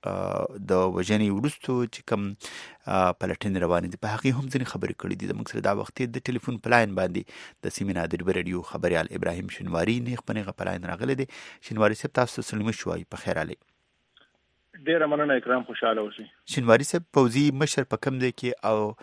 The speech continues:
Speaker 1: څه خبرې کړي؟
Speaker 2: آه، اکرام، آه،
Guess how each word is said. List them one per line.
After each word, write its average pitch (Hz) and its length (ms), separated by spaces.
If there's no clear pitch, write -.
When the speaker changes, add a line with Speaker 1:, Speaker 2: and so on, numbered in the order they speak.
Speaker 1:
څه 131 140
خبرې 107 320
کړي؟ 76 140
Speaker 2:
آه، 147 1040
اکرام، 180 320
آه، 135 580